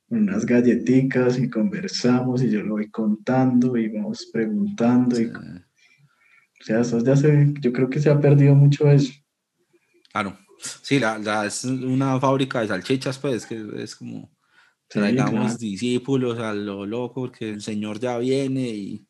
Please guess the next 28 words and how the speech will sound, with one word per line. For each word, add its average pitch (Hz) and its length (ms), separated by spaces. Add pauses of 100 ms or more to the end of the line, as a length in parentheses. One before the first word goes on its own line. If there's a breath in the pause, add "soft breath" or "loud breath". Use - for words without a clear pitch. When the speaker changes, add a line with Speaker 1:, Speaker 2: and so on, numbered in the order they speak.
(840 soft breath)
Speaker 1:
¿Y 117 120
qué 139 120
pasa 175 320
si 190 120
no 151 200
tenemos 175 380
las 170 180
mismas 147 360
ideas 151 520
escatológicas? 165 1080 (320)
Pues - 220
nada. 110 480 (640)
¿Y 120 140
qué 117 120
pasa 160 360
si 165 220
no 131 220
creemos 151 380
en 160 80
la 151 100
literalidad 117 640
del 127 100
Génesis? 135 640 (380)
Pues - 180
nada. 147 540 (1000)
Speaker 2:
Sigamos 104 380
Speaker 1:
Ok. - 40
Speaker 2:
caminando. 123 440